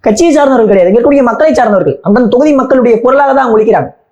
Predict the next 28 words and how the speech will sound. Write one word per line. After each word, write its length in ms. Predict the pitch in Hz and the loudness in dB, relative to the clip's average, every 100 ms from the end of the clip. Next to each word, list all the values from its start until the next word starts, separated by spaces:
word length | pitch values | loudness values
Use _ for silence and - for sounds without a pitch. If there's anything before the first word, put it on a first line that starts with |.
| _ _ _ _ _ _ _ _ _ _ _ _ _ _ - _ - | _ _ _ _ _ _ _ _ _ _ _ _ _ _ -20 _ -2
இங்க 200 | 208 262 | 0 2
இருந்து, 540 | 277 285 285 240 185 175 - - | 2 2 2 0 -2 -6 -14 -6
அதாவது 520 | 170 202 240 262 277 269 214 170 156 | -2 0 0 2 2 2 2 0 -2
சென்னையில 360 | 156 214 285 269 | -2 0 0 2
இருந்து 160 | 269 | 0
ஒருத்தர் 220 | 254 233 214 | 0 0 0
பேசுறாரு, 440 | 220 233 214 226 | 0 0 0 0
டெல்லியில 120 | 220 | 0
இருந்து 280 | 277 262 254 | 0 0 0
ஒருத்தர் 260 | 214 190 196 | -2 -2 -2
பேசுறாருன்னா 240 | 208 190 | -2 0
அந்தந்த 420 | 269 247 269 285 | 0 0 0 0
மக்களினுடைய, 580 | 262 240 302 285 254 247 262 262 - - - | 0 0 0 0 2 2 0 -4 -10 -14 -6
அஹ், 200 | 208 208 | -4 -2
பண்பாடுகளை, 600 | 214 262 277 247 233 262 | -2 0 0 2 2 0
கலாச்சாரத்தை 680 | 262 247 269 254 240 269 - | 0 0 0 0 0 0 0
பிரதிபலிக்கக்கூடியவராக 640 | 240 285 294 277 254 233 | 0 0 0 0 2 2
தான் 280 | 220 208 214 | 2 0 0
பேசிக் 200 | 208 214 | -2 -4
கொண்டிருக்கிறார். 520 | 160 139 139 127 - - - | -6 -2 -4 -4 -12 -20 -6
இப்ப 120 | 220 | -2
இதற்கு 600 | 233 277 294 330 294 - - - | 0 0 0 0 -2 -4 -12 -6
அங்க 460 | 202 277 277 302 | -2 0 0 0
அனுமதி 360 | 254 247 294 294 | 0 0 0 0
தரணும் 320 | 262 254 247 | 0 0 0
அப்படின்றது 320 | 233 233 254 | 0 0 0
ரொம்ப 180 | 247 233 | 0 0
முக்கியம். 320 | 214 214 185 | 0 0 -4